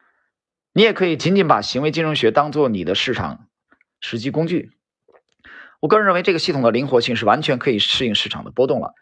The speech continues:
如果你想让这个系统更加机械一点，那么它就会失去灵活性的优势。啊，这个很容易理解啊，停顿解释一下，对吧？你让它机械一点，什么意思？你就让它量化一点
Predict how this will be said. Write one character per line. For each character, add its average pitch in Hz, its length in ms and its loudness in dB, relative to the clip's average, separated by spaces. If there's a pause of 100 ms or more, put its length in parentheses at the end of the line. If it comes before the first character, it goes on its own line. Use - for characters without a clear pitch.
(180)
如 160 120 0
果 175 100 4
你 160 100 -2
想 143 140 4
让 127 100 2
这 147 60 -2
个 135 60 -2
系 143 120 0
统 101 140 -4
更 131 180 -2
加 123 180 2
机 147 200 -8
械 135 180 0
一 90 80 -2
点， - 240 -10 (540)
那 175 120 4
么 139 120 2
它 160 200 2
就 151 80 0
会 127 140 2
失 117 160 -4
去 - 320 -6
灵 104 300 -2
活 90 200 -2
性 85 240 -6
的 - 160 -12
优 69 200 -6
势。 - 280 -6 (360)
啊， - 100 -6
这 - 160 2
个 359 60 0
很 - 120 -2
容 202 140 -4
易 139 60 -2
理 98 120 -6
解 101 140 -8
啊， - 260 -12 (280)
停 104 120 -12
顿 104 140 -8
解 - 160 -4
释 107 140 -4
一 76 40 -4
下， - 200 -8 (840)
对 156 100 2
吧？ 170 40 4
你 165 80 2
让 202 120 6
它 226 80 4
机 240 220 -6
械 247 140 4
一 175 80 2
点， 117 160 0
什 120 100 -4
么 139 80 -4
意 147 40 -6
思？ 123 80 -8
你 135 80 -6
就 175 80 2
让 208 100 6
它 208 80 4
量 202 180 2
化 131 160 0
一 98 60 -4
点 87 180 -10